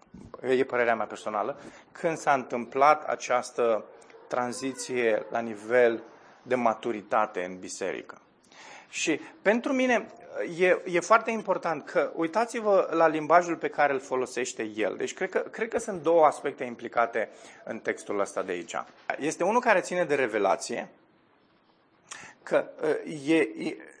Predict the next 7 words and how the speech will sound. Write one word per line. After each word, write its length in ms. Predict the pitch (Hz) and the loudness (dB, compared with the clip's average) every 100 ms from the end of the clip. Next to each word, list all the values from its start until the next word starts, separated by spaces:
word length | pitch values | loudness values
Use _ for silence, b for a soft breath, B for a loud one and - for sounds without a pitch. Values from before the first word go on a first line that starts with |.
| - | -10
implicit 760 | - 208 208 185 180 196 - - | -2 -2 -2 -4 0 0 -2 -8
când 420 | - 180 165 135 | -4 0 0 -2
a-, 380 | - 135 127 - - | 4 4 4 -2 -12
când 240 | - 160 | -8 -6
Dumnezeu 720 | 147 156 139 117 151 196 208 202 B B | -4 -4 -4 -2 4 8 6 4 B B
ne 120 | 151 | -4
oferă, 720 | 143 - 185 190 175 151 139 | -4 2 6 8 8 6 4